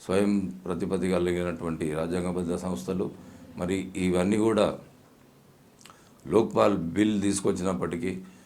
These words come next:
లోక్పాల్ బిల్ పరిధిలోకి ఇవి తేవాలన్నట్టుగా అనేక దఫాల ఉద్యమాలు జరిగినప్పటికీ కూడా, ఎప్పుడైతే లోక్పాల్ పరిధిలోకి ఈ రెండు,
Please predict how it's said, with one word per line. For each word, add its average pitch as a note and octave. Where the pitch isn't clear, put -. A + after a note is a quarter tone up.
లోక్పాల్ G#2
బిల్ F#2+
పరిధిలోకి G#2
ఇవి G2
తేవాలన్నట్టుగా F#2
అనేక G2
దఫాల F#2
ఉద్యమాలు F#2+
జరిగినప్పటికీ F2
కూడా, D#2
ఎప్పుడైతే G2+
లోక్పాల్ G#2
పరిధిలోకి G2+
ఈ F#2
రెండు, F#2+